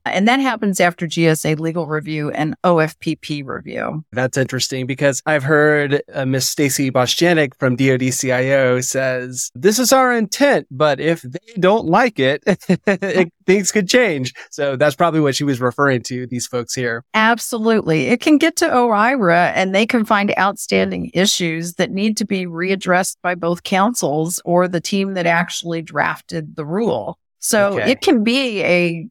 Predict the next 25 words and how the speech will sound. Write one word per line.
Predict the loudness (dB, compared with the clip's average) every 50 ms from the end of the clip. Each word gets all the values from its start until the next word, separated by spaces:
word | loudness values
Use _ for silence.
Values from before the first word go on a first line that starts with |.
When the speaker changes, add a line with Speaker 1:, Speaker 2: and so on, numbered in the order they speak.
| _ -12
Speaker 1:
cyclical | -8 -4 -4 -4 -2 -2 -4 -4 0 0 0 0 0
process | 0 2 2 2 0 0 -2 -4 -4 -4 -4 -6 -8 -8 -10 -10 -6
between | -6 -6 -6 -4 -4 -4 -4 -4 -4 -6 -8 -10 -10 -12 -12 -8
these | -6 -4 -4 -4 -4
steps | -4 -2 0 0 0 0 -2 -6 -6
here | -4 -2 -2 -2 -2 -4 -6
with | -8 -10 -10 -8
the | -8 -8 -8 -8 -8 -10 -12 -14 _ -16 -8 -2
draft | 2 2 2 2 0 -2 -6 -10 -12 -6
review | -4 -4 -4 -2 0 0 2 2 2
all | 2 2 2 4 4 2
the | 2 2
way | 2 2 2 0 -2
through | -4 -6 -6 -4 -4
oira | -2 0 0 0 0 0 -2 -4 -8 -10
clearance. | -10 -10 -8 -8 -8 -10 -12 -12 -12
You | -12 -10
can | -10 -8
go | -8 -8 -8
back | -6 -4 -2 -2 -2 -4 -8 -10
through | -10 -8 -6 -6
that | -6 -6 -6 -6 -4
several | -4 -4 -4 -4 -6
times | -8 -10 -10 -8 -8 -6 -6 -6 -8 -10 -12 -14 -18 -20
if | -20